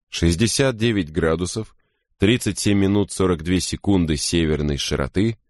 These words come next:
девяносто восемь градусов сорок одна минута западной долготы. Двадцать пятое апреля,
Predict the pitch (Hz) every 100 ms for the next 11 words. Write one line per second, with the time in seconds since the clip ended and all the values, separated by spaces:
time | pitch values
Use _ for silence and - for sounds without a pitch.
0 | _ _ _ _ - 85 120 143 143 -
1 | 113 104 - 87 82 101 104 101 104 -
2 | 101 87 82 78 76 76 76 98 113 110
3 | - _ - 73 80 82 85 76 78 71
4 | 78 76 - 64 - _ _ _ _ _
5 | _ - - 92 107 95 - 101 92 85
6 | 73 - 92 110 113